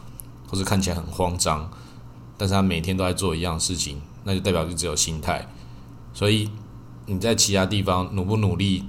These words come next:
的事业，跟你的投资的事情，一定要把它结构把它分开，才可以就一个，做一个比较好的量化。这其实也是讲给我自己个人在听，同时也是讲给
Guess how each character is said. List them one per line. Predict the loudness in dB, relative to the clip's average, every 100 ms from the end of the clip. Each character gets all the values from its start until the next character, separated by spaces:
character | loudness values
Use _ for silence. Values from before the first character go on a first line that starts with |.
| -10 -14 -14 -4
的 | 4
事 | 6 6 4
业， | 4 2 0 -10 -4
跟 | 0 2
你 |
的 | 0
投 | -2 -2
资 | 0
的 | 0
事 | 0
情， | 0 -2 -8 -10
一 |
定 | -2 2
要 | 2
把 | 2 0
它 | 2 0 0 -8 -14 -16 -18 -16 -12
结 | -2 0
构 | 4 4 4
把 | 0 0
它 | 2
分 | 2 2 2
开， | 4 4 2 -4 -14 -16 -14 -6
才 | -4
可 | 0
以 | -2
就 | 0 -2
一 | -2
个， | -2
做 | 0 2
一 | 2
个 | 0
比 | -2
较 | 0
好 | -2
的 | 0
量 | -2 -2
化。 | -2 -2 -2 -10 -16 -16 -8
这 | -2
其 | 0 0
实 | 0
也 |
是 | 0
讲 | -2 -2 0
给 | 0
我 |
自 | 2 2
己 | 0
个 | 2 2
人 | 4 2
在 | 0
听， | 0 -8 -8 -12 -14 -16 -16 -14 -10
同 | -4 0
时 | 2
也 | 4
是 | 2
讲 | 2 2
给 | 4 6 4 0